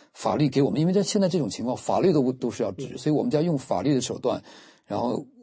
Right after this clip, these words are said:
Speaker 1: 呼吁，呃，社会各界，然后做公益的事情，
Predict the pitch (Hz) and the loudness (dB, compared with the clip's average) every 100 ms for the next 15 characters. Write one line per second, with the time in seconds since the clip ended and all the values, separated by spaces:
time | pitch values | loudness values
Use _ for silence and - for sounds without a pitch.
0 | - - - - 147 143 - _ _ _ | -20 -18 -4 2 2 2 -2 _ _ _
1 | _ _ _ _ _ - 95 - - 113 | _ _ _ _ _ -8 -6 -4 -2 -2
2 | 117 143 110 120 95 92 87 104 110 98 | 0 0 0 0 -2 -4 -6 -6 -4 -4
3 | 113 110 98 90 - - - | -4 -6 -8 -10 -12 -12 -16